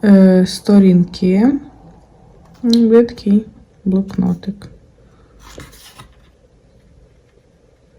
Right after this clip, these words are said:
Ніби все рівно відрізала.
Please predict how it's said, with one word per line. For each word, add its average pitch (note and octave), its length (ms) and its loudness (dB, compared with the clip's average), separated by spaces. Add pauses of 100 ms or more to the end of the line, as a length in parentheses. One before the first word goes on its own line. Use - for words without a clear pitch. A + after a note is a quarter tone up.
(640)
Ніби G3 300 0
все G3 420 -4 (280)
рівно F#3 420 0 (240)
відрізала. G3+ 840 0